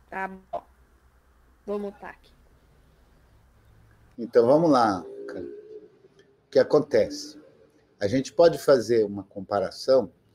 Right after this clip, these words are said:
Speaker 2: de um sistema operacional, né, que é esse mundaréu de programas aí pra fazer o computador funcionar, como se ele fosse um carro, né?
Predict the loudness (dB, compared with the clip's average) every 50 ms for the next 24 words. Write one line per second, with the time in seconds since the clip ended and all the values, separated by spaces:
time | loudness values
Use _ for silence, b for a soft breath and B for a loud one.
0 | _ _ _ _ _ _ _ -14 -10 -10 -10 -10 -10 -14 -20 -20 -20 -12 -6 -4
1 | -4 -4 -4 -8 -10 -12 -12 -12 -14 -16 -20 -20 -18 -4 0 2 2 2 2 0
2 | -4 -6 -8 -10 -10 -12 -12 -12 -12 -16 -18 -18 -12 -4 -2 0 2 4 4 4
3 | 4 4 4 2 2 0 -4 -6 -4 -4 -2 0 0 0 0 -4 -6 -6 -8 -8
4 | -8 -8 -10 -8 -6 -6 -6 -4 -6 -8 -6 -6 -8 -8 -8 _ -8 -8 -8 -8
5 | -6 -8 -8 -8 -8 _ _ _ _ _ _ _ _ _ _ -12 -10 -10 -10 -10
6 | -8 -8 -6 -2 0 0 0 0 -2 -6 -12 _ _ _ _ b b b b b
7 | b b b b b _ -4 -4 2 4 4 4 6 6 6 4 4 4 2 0
8 | 0 0 0 2 4 4 4 2 0 -2 -8 -16 _ _ _ _ _ _ -8 -6
9 | -6 -6 -8